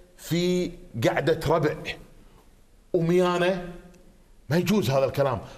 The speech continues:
فما بالك انه يصدر من مسؤول، ومسؤول في نادي مثل النادي العربي.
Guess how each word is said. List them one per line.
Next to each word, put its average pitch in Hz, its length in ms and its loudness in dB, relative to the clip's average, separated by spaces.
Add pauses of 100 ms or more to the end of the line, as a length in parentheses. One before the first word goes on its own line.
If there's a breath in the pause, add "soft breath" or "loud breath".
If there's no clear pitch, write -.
فما 175 240 4
بالك 180 320 4
انه 160 140 0
يصدر 139 240 0
من 131 140 -2
مسؤول، 143 420 0 (500 loud breath)
ومسؤول 175 440 2
في 160 200 2
نادي 185 420 2 (220 loud breath)
مثل 156 180 2
النادي 156 320 2
العربي. 113 420 -2